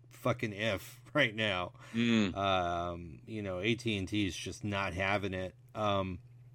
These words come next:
Speaker 1: the public, like, on the other publishing side, like, uh, distribution, like, trade paperbacks and stuff. Like, Diamond has lost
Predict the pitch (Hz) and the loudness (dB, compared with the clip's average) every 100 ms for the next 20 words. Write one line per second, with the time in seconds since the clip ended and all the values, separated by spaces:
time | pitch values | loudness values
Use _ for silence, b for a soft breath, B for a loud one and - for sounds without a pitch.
0 | - - - - - - - - - 113 | -20 -20 -20 -20 -20 -20 -20 -12 -2 0
1 | - 151 165 170 127 123 123 123 131 147 | 6 8 10 10 8 6 8 8 8 8
2 | 139 123 113 117 107 107 90 - 113 101 | 6 6 6 6 6 2 -2 -2 -2 2
3 | 135 - 107 101 120 123 98 85 85 B | 2 4 2 4 2 0 -4 -4 -10 B
4 | B B B - 107 95 - 143 127 131 | B B B -8 -8 -4 4 4 8 8
5 | 131 117 113 107 98 - 107 - 110 98 | 8 10 10 8 2 -4 -4 -2 -2 0
6 | 98 - 107 95 98 107 117 117 113 95 | -2 -4 -4 2 8 10 10 8 6 4
7 | 101 104 101 110 110 - | 0 2 6 8 6 2